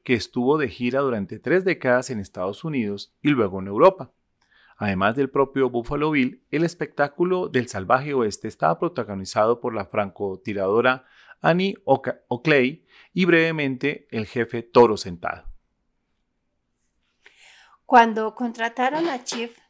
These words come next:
Speaker 2: Sting Bone para el programa de Buffalo Bill, los dos hombres se hicieron amigos y su relación se hizo bastante estrecha, basada en el respeto mutuo.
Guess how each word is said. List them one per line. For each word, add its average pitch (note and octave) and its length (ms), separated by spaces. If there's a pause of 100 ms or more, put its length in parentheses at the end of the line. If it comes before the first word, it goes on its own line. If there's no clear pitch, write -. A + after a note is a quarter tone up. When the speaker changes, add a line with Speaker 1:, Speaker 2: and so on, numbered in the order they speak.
(120)
Speaker 2:
Sting G#3+ 480
Bone G3+ 320 (560)
para G#3+ 180
el G3+ 100
programa F#3 460
de D#3+ 120
Buffalo G#3+ 420
Bill, A3 320 (380)
los A3 240
dos A#3+ 180
hombres C4 300
se A3+ 80
hicieron G3 400
amigos A#3+ 560 (360)
y A#3 100
su B3+ 140
relación A#3 500
se C#4 160
hizo A3+ 200
bastante G3 480
estrecha, G#3+ 540
basada G3+ 680
en G#3+ 140
el F3+ 100
respeto F3 480
mutuo. E3 360